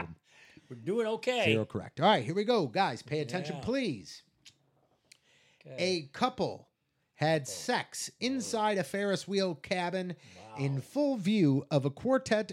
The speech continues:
Speaker 2: of young amusement park vidi-, uh, visitors. This
Speaker 1: Uh-huh.
Speaker 2: happened in Ohio. Investigators allege that Mister David, Mister Davis,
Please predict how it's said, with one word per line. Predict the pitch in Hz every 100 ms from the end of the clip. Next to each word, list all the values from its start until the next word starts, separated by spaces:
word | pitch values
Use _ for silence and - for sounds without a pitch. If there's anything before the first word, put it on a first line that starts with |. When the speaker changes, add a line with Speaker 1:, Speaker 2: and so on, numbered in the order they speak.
| -
Speaker 2:
of | 180
young | 170 165 196
amusement | 208 175 175 180 151 139 -
park | 127 104
vidi-, | 95 107 98 -
uh, | 123 107
visitors. | 113 95 92 - - - - _ _ - - -
This | 117 139
Speaker 1:
Uh-huh. | 147
Speaker 2:
happened | 143 180 165 143
in | - 143 147
Ohio. | 151 139 - 151 151 90 - - _ _ - _ _ _ -
Investigators | 123 113 185 - 151 143 135 135
allege | 131 123 110 113 120 -
that | 123 120 110 - _ _ _
Mister | 104 120 196 208 196 160
David, | 160 202 123 120 156 - - _ _
Mister | 123 160 - 175 156 _ -
Davis, | 123 151 131 113 123 -